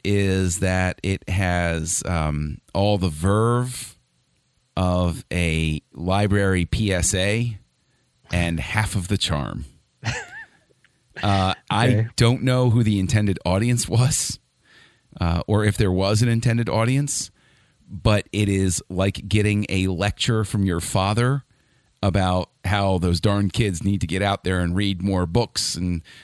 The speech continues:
Speaker 1: when he was a kid, he didn't need television. He just read books, and that taught him to be adventurous. And, and it's like, <laughs> it's seriously, it's like just one of those lectures where it's like, "I get it. You read Jules Verne. Fine. I don't care."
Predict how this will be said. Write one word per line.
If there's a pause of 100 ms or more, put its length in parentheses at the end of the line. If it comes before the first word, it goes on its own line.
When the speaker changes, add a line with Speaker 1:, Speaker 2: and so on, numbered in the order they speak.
Speaker 1:
when
he
was
a
kid,
he
didn't
need
television.
He
just
read
books,
and
that
taught
him
to
be
adventurous.
And,
and
it's
like, (420)
<laughs>
it's
seriously,
it's
like
just
one
of
those
lectures
where
it's
like,
"I
get
it.
You
read
Jules
Verne. (400)
Fine.
I
don't
care."